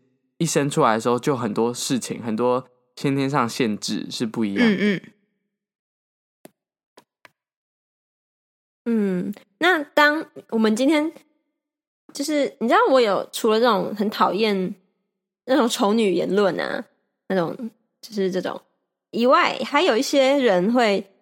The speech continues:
Speaker 3: 比较中性一点，或者是，呃，反而是觉得没差的，那种贴文是比较少啦，但是还是有。
Speaker 1: 嗯。
Speaker 3: 我现在有看到一个，他觉得，我觉得他应该讲中蛮多人的心声。他说：“我知道当兵是义务，但那些说什么当兵当一年会怎样，面对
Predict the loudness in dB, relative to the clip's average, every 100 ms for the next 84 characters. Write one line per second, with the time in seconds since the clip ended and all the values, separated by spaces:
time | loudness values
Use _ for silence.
0 | _ 2 2 4 2 2 2 2 0 -2
1 | -8 _ _ _ -2 0 0 0 2 0
2 | -6 -20 _ _ -2 0 0 2 2 2
3 | 0 0 2 2 0 0 0 -2 -4 0
4 | 2 2 0 -10 -6 0 0 0 0 0
5 | -2 -4 -6 -2 -2 0 -4 -8 -8 -10
6 | _ _ _ 0 2 0 0 -2 -2 -4
7 | -6 -10 -18 _ 0 2 4 4 4 2
8 | 2 2 2 0 0 -2 0 0 0 -2
9 | 0 2 4 4 2 2 0 0 0 0
10 | 0 0 0 -4 -6 -8 -10 -12 -16 -20
11 | -6 0 2 2 4 4 4 4 0 2
12 | -2 -2 -2 -2 -2 0 2 4 4 2
13 | 2 2 2 2 2 2 2 2 2 2
14 | 2 0 0 0 -2 -4 -2 0 0 -2
15 | 0 -2